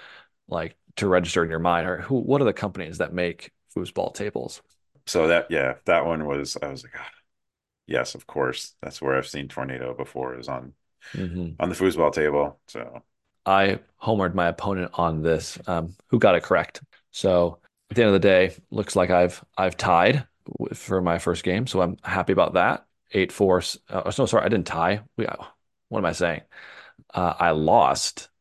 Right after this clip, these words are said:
Speaker 1: eight four, six four. I was looking at the fours, be like, "Oh, I tied." Nope. Uh, because I, I homered, uh, John on, on question five,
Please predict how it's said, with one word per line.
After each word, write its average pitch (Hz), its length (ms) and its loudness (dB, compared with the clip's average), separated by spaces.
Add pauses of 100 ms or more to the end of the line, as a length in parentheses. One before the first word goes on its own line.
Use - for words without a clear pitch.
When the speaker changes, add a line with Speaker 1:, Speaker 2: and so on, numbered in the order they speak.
(560)
Speaker 1:
eight 90 360 0
four, 87 380 0
six - 360 -2
four. - 340 -2
I 101 40 6
was 98 120 2
looking 110 180 2
at - 60 -4
the - 80 -2
fours, 82 360 0
be 90 60 -6
like, 85 140 -4
"Oh, 156 200 6
I 208 80 2
tied." - 400 -2
Nope. 117 300 -2 (520)
Uh, 92 360 2
because 98 360 -4
I, 90 400 2 (280)
I 87 140 -4
homered, 101 480 0 (720)
uh, 85 340 -2 (160)
John 87 360 2
on, 87 300 0
on 87 240 -2
question - 300 -2
five, 165 360 6